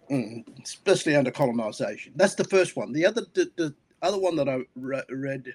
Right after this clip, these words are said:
for you was another decision that was made where, uh, two young Aboriginal people were supposed to be deported from Australia back to New Zealand, but they had Aboriginal ancestry.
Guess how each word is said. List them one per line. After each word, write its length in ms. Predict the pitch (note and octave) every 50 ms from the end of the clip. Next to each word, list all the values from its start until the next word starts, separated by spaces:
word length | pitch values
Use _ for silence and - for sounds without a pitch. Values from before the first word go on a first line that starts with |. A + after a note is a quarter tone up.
| _ -
for 160 | - C3+ C3
you 220 | B2 C3 C3 C3+
was 180 | B2+ C3 C3 -
another 340 | C3 A#2 D3 F#3+ A3 A#3 G#3
decision 480 | F3+ D#3 C#3+ - - - - D#3 C#3+ B2+
that 120 | B2+ -
was 160 | B2+ A#2+ -
made 280 | C#3+ D3 C#3+ C3+ B2+ A#2+
where, 320 | B2 B2 B2+ B2+ B2 A#2+ A#2 _ _ _ _ _ _ _ _ _ _ - - - - - - - _ - -
uh, 220 | - A#2+ A#2+ - - _ _ -
two 160 | - A3+ B3
young 260 | A#3+ A3+ G#3 G3 F3
Aboriginal 480 | E3+ E3 D3 C#3+ D#3+ D#3+ D3 - D3+ B2+
people 640 | - - D3 A#2+ A2 - G2+ G2 G2 C3 D3 C#3+ _ _ _ _ _ _ _ _ _ _ _ _ _ _ _ - _ _ _ -
were 160 | - C#3 C3
supposed 460 | - - D3+ - - F#3 F#3+ F#3 -
to 80 | - D#3
be 180 | C3+ D3 C#3+ C3
deported 600 | A#2+ B2 A#2+ - - G#3+ G3+ F#3 - - B2 -
from 180 | - B2 A2+ A2
Australia 720 | G#2+ - - - C#3+ B2 A#2+ A#2 G#2 F#2 F#2+ G2+ A#2+ - _ _ _ _ _ -
back 200 | C3 B2+ B2+ -
to 80 | - B2
New 200 | A#2+ A#2+ A#2 A#2
Zealand, 500 | A2 - - C3+ B2+ F#2 E2+ - - - _ _ _ _ _ _ _ _ _ _ _ _ _ _ _ _ _ _ _ _ _ _ _ _ _ _ _ _ _ _ _ _ _ _ _ _ _ _
but 140 | - C#3 B2+
they 140 | - C#3+ C3+
had 160 | C3+ D3 C3
Aboriginal 520 | - - D3+ B2+ - C#3+ B2+ - B2 A#2+ C#3
ancestry. 760 | C#3+ D3+ C#3+ C#3+ - B2+ G#2 - - - - - - -